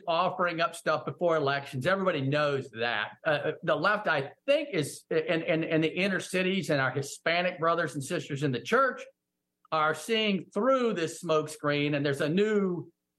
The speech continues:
uh, revitalization of a populist middle based on middle class and wanting to work hard and follow the American virtues.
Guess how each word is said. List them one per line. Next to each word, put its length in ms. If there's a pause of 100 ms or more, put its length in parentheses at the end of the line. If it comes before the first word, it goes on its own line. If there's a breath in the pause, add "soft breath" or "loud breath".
(160)
uh, 200
revitalization 880
of 100
a 60
populist 840
middle 420
based 360
on 220
middle 200
class 380
and 260
wanting 280
to 80
work 280
hard 220
and 100
follow 280
the 80
American 400
virtues. 580